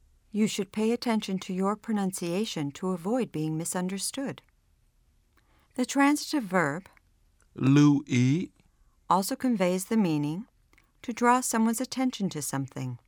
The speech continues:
Speaker 1: With this meaning,
Speaker 2: Lưu ý
Speaker 1: cannot be replaced with
Speaker 2: chú ý.
Speaker 1: The preposition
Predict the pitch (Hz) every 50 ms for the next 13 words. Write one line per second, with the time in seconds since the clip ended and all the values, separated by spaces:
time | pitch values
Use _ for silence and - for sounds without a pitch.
0 | _ _ _ _ _ _ _ _ _ _ _ _ _ _ - - 170 147 - 220
1 | 247 - - 185 170 156 147 147 147 156 185 285 - _ _ _ _ _ _ _
2 | _ _ _ _ _ - 131 135 143 147 147 143 139 - - 120 120 127 135 165
3 | 180 - _ _ _ _ - 254 254 262 277 320 320 - 262 254 214 220 220 -
4 | - 233 233 233 220 - - - 165 160 151 160 196 - - _ _ _ _ _
5 | _ _ _ _ _ _ _ _ - 123 - _ - - 131 131 139 156 - -
6 | 165 127 123 127 139 170 185 - _ _ - _ _ _ _ _ _ _ _ _
7 | _ - - 220 - 254 269 269 - 339 - - 226 220 - - 208 220